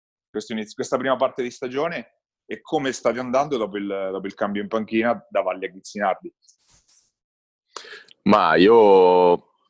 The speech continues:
Speaker 2: penso sia giusto dividere questa stagione in un, in altre due parti, la, la parte co-, con Alessandro Valli e la parte adesso con Marcello Ghizinardi.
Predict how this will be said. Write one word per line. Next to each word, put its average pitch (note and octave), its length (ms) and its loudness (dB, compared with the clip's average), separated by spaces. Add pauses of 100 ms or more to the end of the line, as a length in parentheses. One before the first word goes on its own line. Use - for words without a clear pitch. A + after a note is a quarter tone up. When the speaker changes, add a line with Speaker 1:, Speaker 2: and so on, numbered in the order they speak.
(180)
Speaker 2:
penso A2 340 2
sia G#2+ 180 4
giusto A2 320 0
dividere F#2 1040 0
questa G2+ 260 -10
stagione A2 580 -4
in G#2 220 -12
un, G2 160 -18 (100)
in F#2 160 -16
altre G2 240 -4
due F2+ 180 -10
parti, D#2 600 -4 (220)
la, D#2 340 -8
la D#2+ 140 -12
parte - 400 -8
co-, E2+ 360 -12
con - 220 -20
Alessandro F#2 520 -8
Valli B2+ 400 -6
e F2+ 140 -10
la E2+ 120 -8
parte E2+ 320 -10
adesso - 380 -18 (480)
con - 120 -20
Marcello D#2+ 380 -8
Ghizinardi. D#2 600 -12